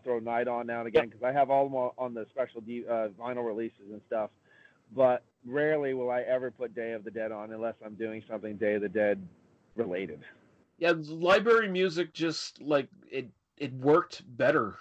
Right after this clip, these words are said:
Speaker 3: for those two films, and here you have an actual score written for the film,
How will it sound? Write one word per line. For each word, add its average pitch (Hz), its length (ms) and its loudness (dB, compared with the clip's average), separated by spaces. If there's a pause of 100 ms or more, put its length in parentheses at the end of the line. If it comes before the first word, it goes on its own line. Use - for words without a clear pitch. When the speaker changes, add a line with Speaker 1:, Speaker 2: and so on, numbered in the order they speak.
(140)
Speaker 3:
for 123 100 -4
those 113 240 2
two 131 180 -6
films, 127 500 -2
and 117 380 0
here 139 500 4
you 127 140 -4
have 135 200 6
an 110 80 -6
actual 120 360 -4
score 127 340 -2
written 123 280 -2
for 120 120 -12
the 113 80 -8
film, 127 380 0